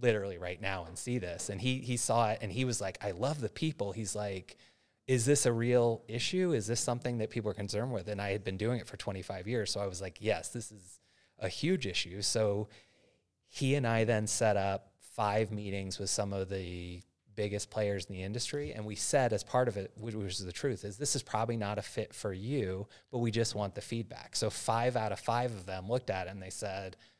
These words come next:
"Not only do we think this is applicable, like, this is something we need for our business." So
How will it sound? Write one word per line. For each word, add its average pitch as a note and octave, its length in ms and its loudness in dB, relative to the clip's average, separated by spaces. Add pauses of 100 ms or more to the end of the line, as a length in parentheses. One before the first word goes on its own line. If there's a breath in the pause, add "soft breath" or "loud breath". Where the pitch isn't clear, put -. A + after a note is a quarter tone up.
(300)
"Not A2+ 240 4
only D3+ 220 2
do A#2+ 60 -2
we A2+ 100 -2
think A#2 200 -6
this - 200 -4
is F2 220 -10
applicable, G2 840 0 (220)
like, F#2+ 240 -4 (540)
this B2+ 180 0
is A#2+ 100 0
something G#2 400 -2
we G#2+ 180 -4
need G2 420 -6 (320)
for A2 160 0
our G2 120 2
business." G2+ 560 -4 (460)
So G#2 540 6